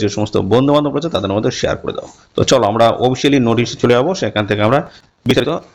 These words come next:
তুলে ধরছি। দেখো, এ হচ্ছে অফিসিয়ালি নোটিশ। তো এখানে দেখো যেটা বলা হচ্ছে, Government of India, Ministry of Railways, Railway Board।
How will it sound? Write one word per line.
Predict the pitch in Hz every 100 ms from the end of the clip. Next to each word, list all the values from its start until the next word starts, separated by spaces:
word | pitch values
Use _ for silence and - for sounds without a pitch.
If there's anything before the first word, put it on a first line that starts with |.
| _ _
তুলে | 110 101
ধরছি। | 98 92 87 - - _ _ _
দেখো, | 120 123 - - - _ _ -
এ | 139
হচ্ছে | 151 143
অফিসিয়ালি | 131 139 151 131
নোটিশ। | 120 160 - - _ _ _ 131
তো | 127 127 123 131
এখানে | 170 170
দেখো | 143 123
যেটা | 117 120
বলা | 127
হচ্ছে, | 139 139
Government | 113 127 135 147 147
of | 143 131 123
India, | 120 139 170 _ _ _ _ 110
Ministry | 143 151 156
of | 143 127
Railways, | 123 127 156 - - _ _ - 113
Railway | 120 135 139 104
Board। | 95